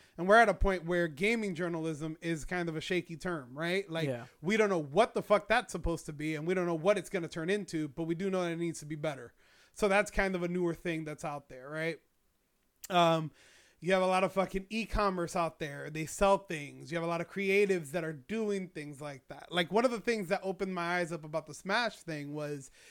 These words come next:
Speaker 1: that a, a ton of the people that got, you know, that, that, that were victims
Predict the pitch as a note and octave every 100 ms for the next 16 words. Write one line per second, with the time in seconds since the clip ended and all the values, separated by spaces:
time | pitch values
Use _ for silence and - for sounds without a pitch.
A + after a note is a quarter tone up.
0 | - - - G3+ G3+ G3+ G#3 - G#3 G3
1 | - B3+ D#4 D4+ G3+ B3+ B3+ G#3+ F#3 E3
2 | C3+ F3+ F#3+ F#3+ F3+ F#3 F3+ E3 D#3 E3
3 | D3 E3+ D#3+ D3 E3+ E3 D3+ A3 B3 G3
4 | E3+ G#3 -